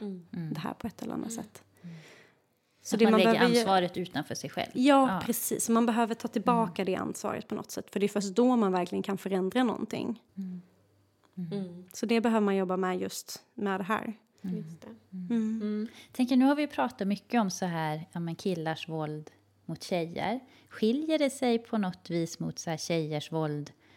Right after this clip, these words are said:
Speaker 2: mot killar? Och är det någon skillnad i, men i samkönade,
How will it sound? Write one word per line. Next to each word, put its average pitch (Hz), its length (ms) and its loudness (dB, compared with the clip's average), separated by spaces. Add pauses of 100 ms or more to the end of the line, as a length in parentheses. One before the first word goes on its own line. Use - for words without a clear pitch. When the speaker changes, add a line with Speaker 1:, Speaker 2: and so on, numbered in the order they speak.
(120)
Speaker 2:
mot - 180 -10
killar? 185 920 0
Och 185 80 2
är 180 80 2
det 175 100 0
någon 170 140 -2
skillnad 175 640 -2
i, 160 220 -2 (440)
men 170 180 -6
i - 20 -12
samkönade, 180 1160 -4